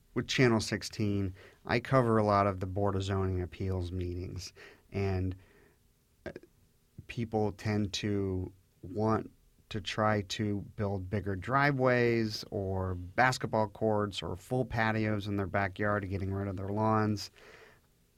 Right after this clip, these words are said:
And that has to be zoned and approved in a certain way, and you might ask why, and I know a lot of it has to do with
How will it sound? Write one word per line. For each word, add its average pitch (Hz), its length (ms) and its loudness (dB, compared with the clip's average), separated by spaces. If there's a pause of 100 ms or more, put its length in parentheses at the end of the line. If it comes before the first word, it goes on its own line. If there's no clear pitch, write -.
And 107 280 0
that 107 140 0
has 110 220 0
to 113 80 -6
be 113 140 4
zoned 120 480 4
and 107 160 4
approved 113 480 0
in 110 100 4
a 104 60 4
certain 110 380 0
way, 110 240 2
and 104 120 0
you 104 120 -2
might 117 280 0
ask 113 300 0
why, 117 340 2
and 110 160 0
I 98 80 0
know 101 220 2
a 98 40 0
lot 104 260 2
of 101 100 2
it 98 80 0
has 95 280 -2
to - 120 -14
do 95 240 -4
with 95 240 -4